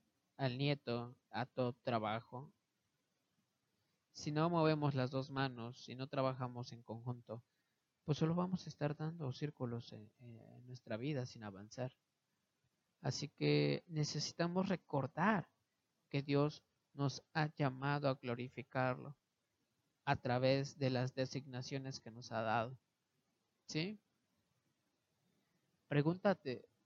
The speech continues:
¿estás en el lugar correcto? ¿O necesitas avanzar?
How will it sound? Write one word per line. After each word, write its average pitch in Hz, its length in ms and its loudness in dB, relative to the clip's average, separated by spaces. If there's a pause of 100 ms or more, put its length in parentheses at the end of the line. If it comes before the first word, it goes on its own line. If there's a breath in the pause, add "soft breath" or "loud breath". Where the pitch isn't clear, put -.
(440)
¿estás 143 460 0
en 147 120 -4
el 135 100 2
lugar 127 340 2
correcto? 123 600 -2 (3250)
¿O 139 160 0
necesitas 135 680 -2
avanzar? 110 560 -4